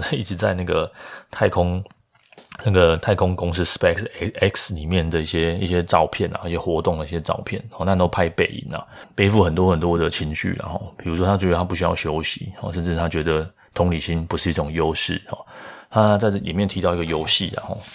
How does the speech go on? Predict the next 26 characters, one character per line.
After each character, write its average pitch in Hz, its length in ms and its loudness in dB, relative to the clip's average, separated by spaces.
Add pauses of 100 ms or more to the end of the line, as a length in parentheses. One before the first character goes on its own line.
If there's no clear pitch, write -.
叫 90 80 -6
做 82 400 0
这 92 60 -10
个 80 200 -4 (280)
Polytopia， 101 1000 0
吼， - 220 -8 (720)
他 98 180 4
很 92 140 4
喜 92 100 4
欢 90 80 6
玩 82 140 0
这 90 80 -2
个 82 60 -2
游 78 200 -4
戏， 87 220 -4
一 - 20 -6
种 90 220 0 (100)
那 98 80 -4
个， 82 140 -2 (300)
那 87 100 -2
个 80 180 -4 (320)
战 92 240 2
略 90 200 0
的 78 80 -4
游 78 180 -4
戏， 82 260 -2